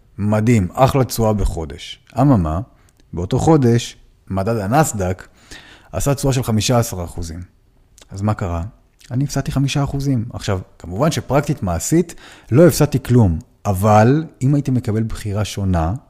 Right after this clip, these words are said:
והייתי בוחר את הבחירה הזו, זו הייתה בחירה טובה יותר. הייתי מרוויח יותר. עוד דוגמה.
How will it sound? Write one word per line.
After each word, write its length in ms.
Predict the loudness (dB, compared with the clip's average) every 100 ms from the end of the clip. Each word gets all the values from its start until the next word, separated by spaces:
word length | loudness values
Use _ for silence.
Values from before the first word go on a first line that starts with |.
| _ _ _ _ _ _
והייתי 180 | -6 -2
בוחר 180 | -2 -2
את 80 | 2
הבחירה 360 | 2 2 2
הזו, 200 | 2 2
זו 360 | 0 0 _ _
הייתה 160 | -10 -2
בחירה 280 | -2 -2 -2
טובה 300 | 0 2 2
יותר. 260 | 2 -4 -10 -12
הייתי 280 | -6 -4 -2
מרוויח 580 | -4 -4 0 2 2 0
יותר. 220 | -12 -16 -18 _ -20 -20 -20 _
עוד 260 | -4 0 4
דוגמה. 280 | 6 4